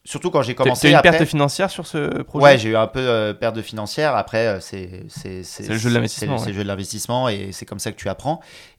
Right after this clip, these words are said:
Speaker 1: Et, euh, pour le coup, c'est quelque chose que j'aurais pas pu anticiper. Euh, bref, longue histoire.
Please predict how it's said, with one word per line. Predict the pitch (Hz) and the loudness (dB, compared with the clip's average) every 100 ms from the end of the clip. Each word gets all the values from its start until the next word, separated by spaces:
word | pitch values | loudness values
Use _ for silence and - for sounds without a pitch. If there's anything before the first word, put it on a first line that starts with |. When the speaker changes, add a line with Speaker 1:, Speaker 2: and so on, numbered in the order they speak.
| - | -6
Speaker 1:
Et, | 104 113 | -2 2
euh, | 107 95 | 2 0
pour | - 110 | -2 -6
le | 101 | -6
coup, | 135 | -8
c'est | - | -8
quelque | 110 98 104 | -8 -8 -6
chose | 123 120 | -6 -8
que | 110 | -8
j'aurais | 98 95 | -8 -8
pas | - 107 | -4 -4
pu | - 104 | -4 -8
anticiper. | 98 - - 110 113 107 | -8 -12 -10 -6 -4 -4
Euh, | 90 87 104 101 - | -6 -10 -14 -14 -16
bref, | - 101 - _ _ _ _ 113 | -12 -12 -12 _ _ _ _ -8
longue | 131 | -6
histoire. | 131 - 127 180 - | -4 0 2 2 -2